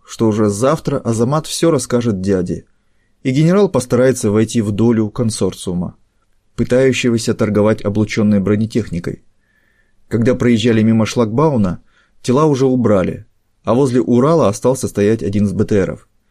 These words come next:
Минут через пятнадцать они выехали на трассу, ведущую к Ж Д станции. От сердца Шилова отлегло. Только теперь он понял, что все время после непонятного землетрясения сжимал в руке рукоять нагана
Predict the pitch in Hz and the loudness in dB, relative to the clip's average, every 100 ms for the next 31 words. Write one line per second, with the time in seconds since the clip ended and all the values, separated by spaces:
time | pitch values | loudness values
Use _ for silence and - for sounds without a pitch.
0 | _ _ _ _ _ 101 143 180 165 139 | _ _ _ _ _ -2 0 2 0 -2
1 | - 127 160 - 104 - - 110 151 123 | -2 -2 -2 0 -2 -6 -4 -2 0 2
2 | 120 117 104 104 120 139 139 127 98 101 | 0 0 0 0 0 -2 0 -4 -2 0
3 | 110 135 - 123 107 - 98 98 101 - | 0 -2 -2 -2 -2 -4 -2 0 -2 -2
4 | 113 92 - 78 - _ _ - - - | -2 -2 -4 -8 -10 _ _ -10 -6 -4
5 | 135 - 127 - 104 92 92 85 - 98 | -4 -6 -10 -6 -4 -2 -2 -6 -6 -6
6 | 87 - - _ _ _ _ _ _ - | -6 -8 -10 _ _ _ _ _ _ -4
7 | 165 165 - 160 160 139 127 - 131 110 | 0 0 0 -2 0 0 -4 -2 0 0
8 | 90 90 - 110 - 92 110 147 131 117 | -2 -8 -6 -4 -2 -2 0 -2 -2 -4
9 | 110 110 110 120 117 117 113 98 98 101 | -4 0 0 0 0 0 -2 -2 -2 0
10 | 101 92 101 - 139 143 131 127 - _ | 0 0 -6 -4 -4 -2 -4 -8 -14 _
11 | _ - 107 104 120 147 180 131 113 113 | _ -6 -4 0 0 2 2 2 0 0
12 | 139 117 110 101 110 113 107 101 95 87 | 0 0 0 0 0 0 0 2 0 0
13 | 80 | -6